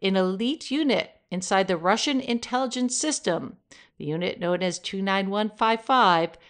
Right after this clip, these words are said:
has led a campaign to destabilize Europe over the last decade. We could have told you that. The unit underscores Russian President Vladimir Putin's efforts to use hybrid warfare, including propaganda, hacking attacks, and disinformation,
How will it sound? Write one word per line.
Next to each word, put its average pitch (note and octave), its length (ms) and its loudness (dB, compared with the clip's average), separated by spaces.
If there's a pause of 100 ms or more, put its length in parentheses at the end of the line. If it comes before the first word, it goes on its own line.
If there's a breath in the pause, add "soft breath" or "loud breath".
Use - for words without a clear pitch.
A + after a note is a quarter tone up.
(140)
has E3 160 -6
led F#3 140 4
a A3 80 2
campaign A#3 560 0
to A#3+ 160 -6
destabilize A3+ 840 2
Europe E3+ 420 -2
over F3+ 260 0
the F3+ 140 -4
last E3 420 -2
decade. F#3 600 -2
We - 80 -10
could - 160 -16
have D#3 100 -14
told D#3 240 -8
you E3 100 -6
that. - 480 -2 (500 loud breath)
The E3 80 -8
unit F#3 420 0
underscores G3+ 720 4 (100)
Russian F3+ 380 -2
President G#3 480 -2
Vladimir G3+ 400 0
Putin's E3+ 640 -6
efforts - 360 -8
to - 140 -8
use F#3 300 -6
hybrid G#3+ 400 -2
warfare, - 800 -6 (100)
including C#3+ 340 -8
propaganda, F3+ 800 2 (320 soft breath)
hacking A#3+ 320 2
attacks, F3 400 -2
and D#3+ 140 -6
disinformation, G#3 1000 -2